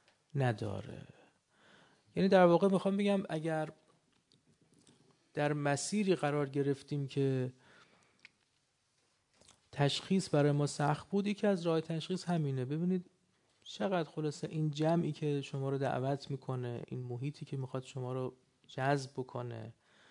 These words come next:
اینها بوی دنیا پرستی ازش میاد. اگه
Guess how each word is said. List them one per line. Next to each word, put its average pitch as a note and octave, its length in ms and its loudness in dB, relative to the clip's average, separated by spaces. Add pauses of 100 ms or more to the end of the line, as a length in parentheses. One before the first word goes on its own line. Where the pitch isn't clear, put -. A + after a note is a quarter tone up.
(680)
اینها F#3+ 800 0
بوی G#3+ 220 0
دنیا F3 380 6
پرستی D#3 540 4
ازش B2 420 2
میاد. A#2+ 260 -6
اگه F3 280 -6